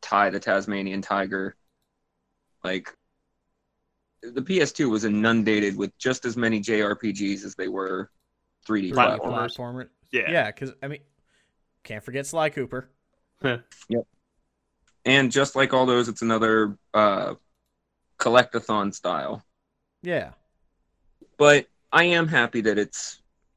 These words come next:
Speaker 1: that it's back, and it's, it's one of the interesting corpses that T H Q Nordic is reviving. They just looked in their portfolio and were like, "Oh, we got this I P."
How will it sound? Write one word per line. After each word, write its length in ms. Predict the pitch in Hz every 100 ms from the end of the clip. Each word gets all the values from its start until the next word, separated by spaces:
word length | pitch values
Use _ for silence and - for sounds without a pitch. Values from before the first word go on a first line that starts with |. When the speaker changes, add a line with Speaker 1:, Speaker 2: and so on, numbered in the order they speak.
| _ _ _ _ - -
Speaker 1:
that 140 | 117 110
it's 160 | -
back, 400 | 107 110 110 - -
and 240 | 117 117
it's, 300 | 107 120 - -
it's 200 | 131 110
one 180 | 165 180
of 100 | 160
the 120 | 151
interesting 960 | 131 139 - 127 - 117 110 107 107 - _ _ _ _ _ _ _ _
corpses 600 | - 127 110 - 113 101
that 220 | 107 104 -
T 160 | 113
H 200 | 107 104
Q 160 | - 104
Nordic 380 | 98 98 107 107
is 240 | 101 95
reviving. 640 | 104 101 95 90 92 104 - _ _ _
They 80 | 113
just 180 | 107 104
looked 200 | 113 -
in 80 | 107
their 140 | 101
portfolio 720 | - 110 85 - 104 101 104
and 80 | 101
were 60 | 101
like, 180 | 107 151
"Oh, 140 | 190
we 100 | 135
got 180 | 156 -
this 180 | 190 -
I 120 | 92
P." 260 | - 104